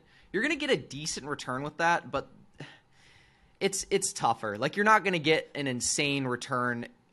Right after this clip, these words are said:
off of, off of, like, hiring a management company to manage your cars. It eats into your margin a lot. It takes your R O I, like, an-, on an annual basis from, like,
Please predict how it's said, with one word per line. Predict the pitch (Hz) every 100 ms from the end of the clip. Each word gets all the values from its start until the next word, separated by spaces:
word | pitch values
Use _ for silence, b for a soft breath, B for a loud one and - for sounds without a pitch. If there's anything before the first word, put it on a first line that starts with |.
| _ -
off | 131 131
of, | 127 110 - _
off | - 135 147
of, | 127
like, | 123 - -
hiring | - 143 139 131
a |
management | 117 117 117 110 117
company | 135 107 117 110
to | 123
manage | 113 110 101
your |
cars. | 107 117 107
It | 131
eats | 185 180
into | 175
your | 151 131
margin | 117 123 123
a |
lot. | 110 110 104
It | 131
takes | - 185 -
your | 170 143
R | 135 147
O | 135
I, | 123 131 139
like, | 120 - -
an-, | 131 143
on | - 135
an | 127
annual | 127 135 123
basis | 117 120 143 -
from, | 123
like, | 110 85 -